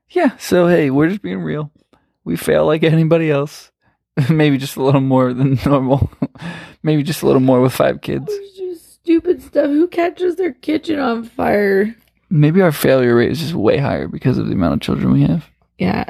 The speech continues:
Speaker 2: maybe people are listening 'cause we just have a lot of stupid stuff happening, like f-, car accidents and fires and lots of illnesses and
Speaker 1: I know,
Speaker 2: deaths.
Speaker 1: I know.
Speaker 2: That's not
Speaker 1: It's
Speaker 2: stupid, but just, like,
Speaker 1: crazy.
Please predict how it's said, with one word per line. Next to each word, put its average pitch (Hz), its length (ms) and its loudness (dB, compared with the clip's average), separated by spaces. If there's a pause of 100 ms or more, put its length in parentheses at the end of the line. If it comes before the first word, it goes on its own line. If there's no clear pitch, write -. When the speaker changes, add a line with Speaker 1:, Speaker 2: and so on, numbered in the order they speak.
(200)
Speaker 2:
maybe 233 320 2
people 254 260 -2
are 214 60 4
listening 202 320 0
'cause 202 140 0
we 196 120 0
just 190 180 -2
have - 140 -2
a - 20 0
lot 196 140 2
of 185 40 -2
stupid - 400 -10
stuff - 360 -6
happening, - 340 -6
like - 180 -4
f-, - 220 -8 (180)
car - 260 -2
accidents - 600 -2
and - 200 -10
fires 202 720 0
and - 320 -6 (760)
lots - 240 -8
of 190 100 -12 (480)
illnesses 202 680 -6
and - 180 -16 (100)
Speaker 1:
I 135 100 4
know, 147 600 2
Speaker 2:
deaths. - 120 -2
Speaker 1:
I - 20 4
know. 139 400 4
Speaker 2:
That's - 120 -2
not - 120 -12
Speaker 1:
It's 202 100 -2
Speaker 2:
stupid, - 300 -4
but - 180 -12
just, - 240 -12
like, - 220 -12
Speaker 1:
crazy. - 640 0